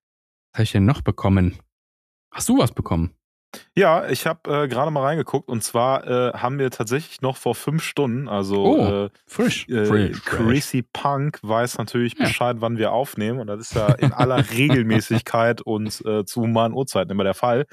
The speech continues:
Speaker 2: Deswegen, äh, <laughs> vor fünf Stunden
Speaker 1: <laughs>
Speaker 2: eingesendet. Ähm, und, äh, Crazy schreibt: „Hi Jungs, äh, erst einmal vielen Dank nochmal für den tollen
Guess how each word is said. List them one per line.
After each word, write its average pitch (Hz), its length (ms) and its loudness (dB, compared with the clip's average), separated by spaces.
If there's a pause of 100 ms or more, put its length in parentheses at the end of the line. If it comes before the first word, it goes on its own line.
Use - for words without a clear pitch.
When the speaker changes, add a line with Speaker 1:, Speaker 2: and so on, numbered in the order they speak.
(340)
Speaker 2:
Deswegen, 131 840 2
äh, 113 320 2
<laughs> 539 160 -4
vor - 240 -2
fünf 156 220 2
Stunden 160 340 4
Speaker 1:
<laughs> - 0 -
Speaker 2:
eingesendet. 127 580 0 (560)
Ähm, 127 460 4
und, 131 520 0
äh, 117 300 0 (100)
Crazy 117 520 0
schreibt: 110 500 0 (340)
„Hi 139 120 0
Jungs, 147 360 -2 (340)
äh, 127 180 2
erst 131 200 0
einmal 127 160 0
vielen 135 280 0
Dank 135 180 0
nochmal 127 220 -2
für - 120 -10
den 117 160 0
tollen 127 360 0